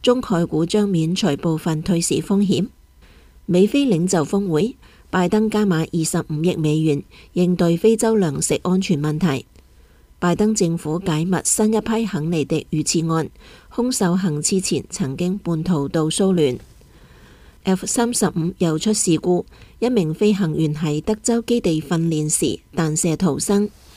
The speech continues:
下面請聽詳細嘅新聞內容。禮拜四，拜登政府宣布額外制裁俄羅斯金融服務產業同俄國商人波塔寧，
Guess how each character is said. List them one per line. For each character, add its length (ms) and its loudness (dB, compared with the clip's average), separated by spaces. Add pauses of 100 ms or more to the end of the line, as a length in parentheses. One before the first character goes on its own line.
(960)
下 80 0
面 180 6
請 240 0
聽 220 2
詳 240 0
細 180 2
嘅 220 2
新 160 0
聞 140 2
內 240 0
容。 180 0 (960)
禮 100 2
拜 180 4
四， 300 2 (140)
拜 160 2
登 200 2
政 220 2
府 180 -2
宣 280 2
布 80 0
額 320 -2
外 180 0
制 240 -2
裁 140 0
俄 320 -4
羅 120 -4
斯 260 0
金 260 0
融 180 0
服 140 -4
務 200 -2
產 260 0
業 200 2 (380)
同 240 0
俄 100 0
國 160 0
商 280 0
人 260 0
波 180 0
塔 180 -2
寧， 280 -4